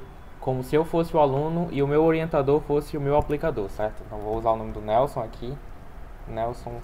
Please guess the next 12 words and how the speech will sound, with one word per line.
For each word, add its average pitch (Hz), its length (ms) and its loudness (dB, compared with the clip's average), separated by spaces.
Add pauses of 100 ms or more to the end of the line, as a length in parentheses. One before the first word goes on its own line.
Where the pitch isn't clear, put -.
(240)
Cruz 123 280 -4 (380)
Neto, 107 400 -2
por 104 120 -2
exemplo. 104 360 -6 (640)
O 143 80 -4
grupo 170 380 6
pode 135 180 4
ser 135 100 2
experimental 127 540 4
ou 139 60 4
controle, 131 580 2 (320)
tá? 120 300 4